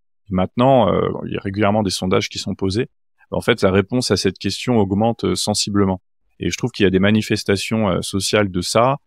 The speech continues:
Euh, bah, ça peut être les grands mouvements sociaux qui, qui sont de plus en plus rapprochés. Le mouvement social des Gilets jaunes en France, c'était vraiment un mouvement de lutte des classes, c'est-à-dire des gens qui disaient, « On, on travaille, euh, on passe notre temps à travailler et on récupère pas le fruit de notre travail. »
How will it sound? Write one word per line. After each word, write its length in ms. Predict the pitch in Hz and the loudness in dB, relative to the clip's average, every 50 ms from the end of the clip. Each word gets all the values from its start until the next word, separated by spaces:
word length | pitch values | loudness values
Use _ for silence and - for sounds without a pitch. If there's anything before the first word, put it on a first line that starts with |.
| _ _ _ _ - | _ _ _ _ -8
Euh, 240 | - - - - 82 | -6 -4 -2 0 0
bah, 140 | 80 78 101 | 0 0 0
ça 120 | - 101 | -2 -4
peut 140 | 90 - 107 | 0 2 2
être 160 | 101 95 - - | 2 2 0 -4
les 200 | 98 95 110 117 | -2 2 2 2
grands 160 | 98 101 107 | 2 2 2
mouvements 320 | 104 107 98 92 95 95 95 | 4 4 4 2 2 0 0
sociaux 460 | - - 101 - - - 131 147 147 | -2 -4 -4 -4 -4 -2 -2 -2 -4
qui, 240 | - - - 95 90 | -4 -10 -12 -12 -12
qui 160 | - - 101 | -10 -10 -8
sont 200 | - - - 95 | -8 -6 -6 -4
de 100 | 90 87 | -4 -4
plus 260 | 80 - - 117 104 | -6 -4 -4 -2 0
en 80 | 107 101 | 0 -2
plus 160 | - - 104 | -2 -2 -2
rapprochés. 640 | 95 - 95 - - - 98 92 - - 123 143 160 - _ _ _ _ _ _ - | -2 -2 -2 -4 -2 -4 -2 0 2 2 2 0 0 -4 _ _ _ _ _ _ 0
Le 160 | 104 110 120 | 4 4 6
mouvement 300 | 123 120 113 110 123 123 | 6 4 4 4 2 2
social 360 | - - 110 - - 117 110 | 2 0 -2 0 2 2 2
des 140 | 98 98 95 | 4 2 2
Gilets 260 | 92 101 101 98 101 | 2 2 2 4 4
jaunes 220 | 98 110 113 107 | 4 4 2 2
en 80 | 98 95 | 2 -2
France, 400 | - - - 107 107 - - - | -2 -4 -4 -2 -2 -2 -6 -6
c'était 260 | - - - 95 - 98 | -6 -4 -4 0 0 2
vraiment 300 | 101 107 127 143 139 120 | 2 2 2 2 2 4
un 40 | |
mouvement 340 | 104 104 107 98 107 110 110 | 4 4 4 4 2 2 2
de 80 | 101 95 | 0 0
lutte 180 | 95 104 101 | -2 -2 -2
des 140 | 95 101 101 | 0 0 0
classes, 400 | - - 117 139 151 - - - _ _ _ _ _ _ | 0 0 -2 0 0 -2 -6 -8 _ _ _ _ _ _
c'est-à-dire 380 | - - - 90 90 107 110 101 | -8 -2 -2 -2 0 0 0 0
des 140 | 98 98 98 | 2 0 0
gens 160 | 98 110 110 | 0 -2 -4
qui 140 | - - 98 | -4 -6 -6
disaient, « 340 | 92 95 98 104 107 110 - - | -4 -2 0 0 0 0 -2 -2
On, 160 | 104 104 101 - - | -4 -4 -4 -6 -6
on 120 | - 110 107 | -6 -6 -4
travaille, 600 | - - - 107 101 104 107 107 110 107 101 95 | -4 -2 0 0 2 2 2 4 4 2 2 2
euh, 140 | 92 92 - 101 | 0 0 -2 -4
on 100 | 95 87 | -6 -4
passe 220 | - 101 - - | -4 -4 -4 -4
notre 160 | 101 95 - | -6 -6 -4
temps 160 | - 107 101 | -2 -2 -2
à 20 | 98 | -2
travailler 580 | - - 101 95 95 95 98 101 110 107 107 - _ _ _ _ _ _ - | -2 -2 -2 0 0 2 2 2 2 0 0 -4 _ _ _ _ _ _ 0
et 240 | 98 107 113 110 101 | 2 4 6 6 6
on 240 | 95 92 92 82 90 | 4 4 2 0 0
récupère 480 | 92 98 - - 110 98 107 98 - | 0 0 -2 -2 -2 0 0 -2 0
pas 160 | _ - 110 | _ 2 2
le 160 | 104 98 92 90 | 2 2 0 -2
fruit 300 | - - - - 107 98 | -6 -8 -4 -4 -2 0
de 160 | 95 92 87 | 0 0 0
notre 300 | 90 87 - - - 90 | 0 -2 -4 -4 -6 -4
travail. » 480 | - - 95 87 87 95 110 127 139 | -2 0 0 2 2 2 0 0 -2